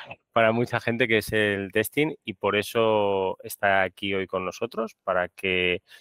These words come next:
nos resuelva dudas sobre testing en te-, general y más especialmente sobre, sobre U I testing y,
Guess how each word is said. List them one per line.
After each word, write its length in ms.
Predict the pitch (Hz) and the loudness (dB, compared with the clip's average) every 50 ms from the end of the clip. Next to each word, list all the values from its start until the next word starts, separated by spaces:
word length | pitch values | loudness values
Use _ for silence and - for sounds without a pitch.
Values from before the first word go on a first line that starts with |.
| _ _ - | _ _ 0
nos 140 | 120 113 104 | 2 4 4
resuelva 440 | 104 101 - - 120 120 120 117 | 4 4 4 2 4 4 6 6
dudas 280 | 117 120 120 131 139 131 | 6 6 6 4 4 2
sobre 840 | - 123 113 107 107 104 104 101 98 98 98 98 95 95 92 95 98 - _ - | 0 -2 0 0 2 2 2 2 0 0 0 0 0 -2 -2 -4 -6 -8 _ 0
testing 340 | 127 127 - - - 131 | 0 0 0 0 0 0
en 160 | 123 117 113 101 | 2 0 0 -2
te-, 160 | - 107 - | -4 -4 -4
general 580 | - - 107 104 104 110 123 135 156 165 - _ _ _ _ | -2 0 2 2 4 4 4 2 2 0 -4 _ _ _ _
y 340 | - 110 107 107 104 101 98 | -6 -4 -2 -2 -2 -2 -2
más 280 | 98 101 107 110 - | -2 0 0 0 0
especialmente 680 | 127 113 - 110 - - 107 104 98 101 107 113 147 143 | -2 -6 -6 -6 -4 -2 -2 -2 -2 -2 -2 -2 -2 -2
sobre, 580 | - - 110 101 98 98 95 90 87 85 85 _ _ _ - - - - - _ _ _ _ _ _ _ _ _ | -2 -2 -2 0 2 2 2 2 0 -2 -6 _ _ _ -20 -20 -20 -20 -20 _ _ _ _ _ _ _ _ _
sobre 400 | - - 139 123 127 127 135 151 | -6 -2 0 2 2 2 4 4
U 60 | 180 185 | 4 4
I 80 | 170 | 6
testing 320 | 151 175 170 - - 202 185 | 4 2 2 2 2 2 4
y, 340 | 156 139 131 123 120 - | 4 4 4 2 2 -2